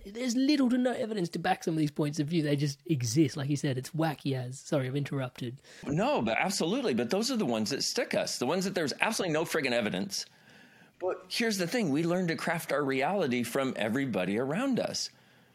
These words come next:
Speaker 2: We're basically mimicking reality as though it's a form of creating it. So we, on the one hand, in our mind, we're like, "I want that money, I want that money." By the way, eliminate the word want, because the original meaning of want means to lack.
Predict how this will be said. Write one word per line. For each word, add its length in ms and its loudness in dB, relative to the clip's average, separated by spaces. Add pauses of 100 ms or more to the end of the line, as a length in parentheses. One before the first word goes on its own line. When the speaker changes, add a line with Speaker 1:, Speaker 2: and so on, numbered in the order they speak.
(200)
Speaker 2:
We're 160 0
basically 580 0
mimicking 680 2
reality 800 0
as 260 0
though 220 2
it's 140 -2
a 60 2
form 280 0
of 120 -2
creating 420 -2
it. 200 -4
So 320 0 (380)
we, 400 0 (160)
on 160 2
the 80 2
one 340 0
hand, 460 0
in 140 0
our 100 2
mind, 240 0
we're 60 0
like, 200 -2
"I 160 0
want 200 0
that 160 0
money, 220 0
I 100 0
want 180 0
that 140 0
money." 160 -2
By 160 0
the 80 0
way, 100 0
eliminate 440 0
the 80 -2
word 220 0
want, 260 0 (120)
because 260 -2
the 100 0
original 320 0
meaning 300 0
of 120 0
want 320 0
means 360 -2 (100)
to 320 0 (100)
lack. 480 -2